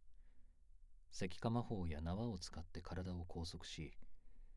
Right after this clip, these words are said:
動けなくすることはできるでしょう。しかし、その状態で丸一日耐えることは相当に苦しいはずです。厄介なことに、この薬には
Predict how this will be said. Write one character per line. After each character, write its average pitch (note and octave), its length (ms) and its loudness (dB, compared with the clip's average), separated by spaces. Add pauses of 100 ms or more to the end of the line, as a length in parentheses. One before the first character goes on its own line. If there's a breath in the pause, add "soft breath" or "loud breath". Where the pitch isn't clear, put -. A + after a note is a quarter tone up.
(160 soft breath)
動 G2+ 180 8
け C3+ 140 6
な B2+ 100 6
く - 140 -2
す - 160 0
る F2+ 80 2
こ F#2 140 -2
と A#2 120 -4
は G2 80 0
で - 120 -2
き - 100 -4
る G2+ 100 2
で - 80 -2
し - 100 -6
ょ - 40 -8
う。 - 1300 -8
し - 100 6
か C3+ 120 8
し、 - 160 2
そ - 160 2
の C3 140 6
状 A#2+ 200 6
態 A#2 200 2
で A2+ 120 4
丸 G2 280 6
一 A2+ 220 2
日 A2+ 220 0
耐 G#2+ 200 0
え - 20 4
る B2 80 4
こ - 140 -2
と E2+ 100 -2
は B1 240 -4 (380)
相 - 380 0
当 D#3 240 2
に C#3 140 0
苦 - 220 0
し - 180 4
い - 40 2
は F2 100 2
ず E2+ 120 2
で - 100 -2
す。 - 240 2 (2250 soft breath)
厄 A#2 140 6
介 G2+ 200 4
な E2 100 2
こ F2+ 100 0
と F2+ 120 -2
に、 E2 180 2 (640)
こ G#2+ 120 6
の A#2 120 8
薬 A2 340 0
に A2+ 100 2
は F2+ 240 0